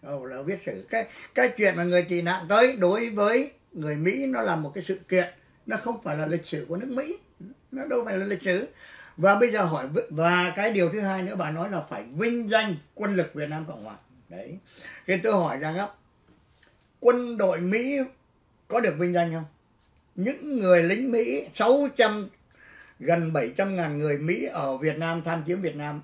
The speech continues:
đi về đây á, có được đón mừng không? Không. Và có được vinh danh không? Và có được cái ngày nào gọi là ngày veteran cho cái những người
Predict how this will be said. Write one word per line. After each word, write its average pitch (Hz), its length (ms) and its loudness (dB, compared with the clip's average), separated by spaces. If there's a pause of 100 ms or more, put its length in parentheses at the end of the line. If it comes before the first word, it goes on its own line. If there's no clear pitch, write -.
đi 214 260 0
về 156 260 2
đây 170 240 4
á, 180 220 -2
có 196 160 -2
được 170 200 -2
đón 160 220 -4
mừng 139 160 -6
không? 131 100 -14 (100)
Không. - 220 -8 (420)
Và 180 160 0
có 262 160 0
được 208 220 2
vinh 196 140 2
danh 180 200 2
không? 170 160 0 (460)
Và 165 220 -2
có 226 120 -4
được 196 280 2
cái 226 140 -2
ngày 185 340 4
nào 160 260 2
gọi 156 160 -2
là 151 80 -2
ngày 151 200 -2
veteran 175 720 0
cho 175 360 2
cái 185 120 -6
những 185 220 -6
người 135 300 -8